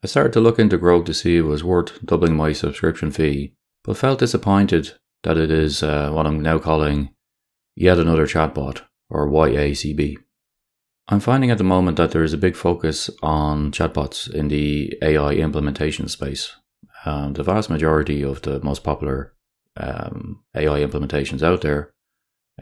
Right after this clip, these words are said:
uh, the most famous being Chat G P T, is some sort of prompt that you can type in a query and you can get an answer. So it's basically a chatbot. It's a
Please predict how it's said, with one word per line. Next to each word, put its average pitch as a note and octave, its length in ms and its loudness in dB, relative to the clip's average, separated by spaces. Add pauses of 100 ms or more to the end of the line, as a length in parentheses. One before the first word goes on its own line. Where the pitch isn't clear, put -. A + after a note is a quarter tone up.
uh, C#2 160 -4
the C#2 60 -4
most C#2+ 200 -4
famous D2+ 280 0
being C#2+ 560 -4
Chat D2+ 220 -4
G - 120 -4
P - 100 -12
T, E2+ 460 0 (640)
is E2+ 420 4
some G#2+ 220 4
sort E2+ 340 0
of D2+ 260 -2
prompt D#2+ 500 -2 (100)
that D#2 180 -2
you D2+ 160 0
can D2 520 -4
type E2 260 -2
in D2 160 -2
a C#2 100 -4
query E2+ 540 2 (440)
and D#2 320 -2
you D#2 140 -2
can D2 140 -4
get C#2+ 140 0
an C#2+ 100 -4
answer. - 420 -8 (680)
So D2 260 -2
it's - 200 -6
basically C#2+ 760 -2
a C#2 280 -4
chatbot. - 380 -4 (500)
It's - 180 -12
a - 200 -6